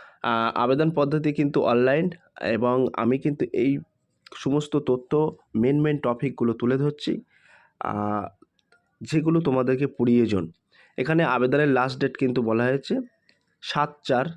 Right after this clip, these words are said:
দু হাজার চব্বিশ। অফিসিয়াল নোটিফিকেশন কিন্তু এখান থেকে ডাউনলোড করতে পারবেন। আমরা কিন্তু ডেসক্রিপশন বক্সে লিংক দিয়ে দেবো, তোমরা সরাসরি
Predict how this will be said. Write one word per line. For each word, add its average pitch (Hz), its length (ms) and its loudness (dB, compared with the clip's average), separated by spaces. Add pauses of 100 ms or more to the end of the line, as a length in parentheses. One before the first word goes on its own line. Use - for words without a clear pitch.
(120)
দু 123 60 2
হাজার 123 220 2
চব্বিশ। 131 540 -2
অফিসিয়াল 127 480 -2
নোটিফিকেশন 117 580 -2
কিন্তু 110 240 -4
এখান 104 180 -4
থেকে 104 160 -4
ডাউনলোড 110 440 0
করতে - 240 -4
পারবেন। 143 300 0
আমরা 110 240 0
কিন্তু 104 240 -2
ডেসক্রিপশন 113 640 -4
বক্সে 101 300 -4
লিংক 104 260 0
দিয়ে 123 140 0
দেবো, 147 260 2 (400)
তোমরা 107 220 0
সরাসরি 143 520 0